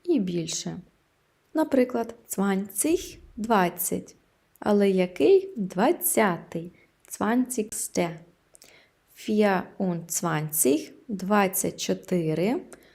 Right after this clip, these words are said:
а двадцять четвертий — віаунцванціксте. Тридцять — драйсіх, але тридцятий — драйсіксте. Деякі форми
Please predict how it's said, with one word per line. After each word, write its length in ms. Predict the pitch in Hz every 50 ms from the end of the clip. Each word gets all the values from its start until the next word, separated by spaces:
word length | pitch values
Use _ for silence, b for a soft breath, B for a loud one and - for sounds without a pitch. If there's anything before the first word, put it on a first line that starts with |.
| B B B _
а 140 | - 214 196
двадцять 480 | 185 190 196 190 185 - 180 175 -
четвертий — 880 | - - - - 170 170 165 165 160 - _ - 254 294 311 349 B B B B B B _ _ _ - - -
віаунцванціксте. 1500 | 208 190 202 208 240 269 - - 254 247 247 - - 269 262 247 240 220 - - 170 - - - - - - 160 147 147 - - - _ _ _ _ _ b b b b b b b b b b b _ _ _ _ _ _
Тридцять — 880 | - - 294 285 247 220 208 - - - - 285 302 349 392 - - - - - _ -
драйсіх, 880 | 214 208 - 240 220 202 190 175 185 180 - - - 277 285 330 359 - - - - - _ _ _ _ _ _ _ _ _ _ _
але 280 | - 214 208 208 196
тридцятий — 1120 | 196 196 190 180 175 - - - - 196 185 175 - - - - 285 339 370 370 - - - - - _
драйсіксте. 1080 | - 208 208 226 226 240 233 220 226 - - 180 185 - - - - - 156 147 151 151 - _ _ _ _ _ _ _ _ _ _ _ _ _ _ _ _ _ _ _ _ _ _ _ b b b b b b b b b _ _
Деякі 540 | 214 190 208 240 277 320 349 339 - 294 285
форми 760 | 285 - - - - 240 240 240 240 254 254 254 254 269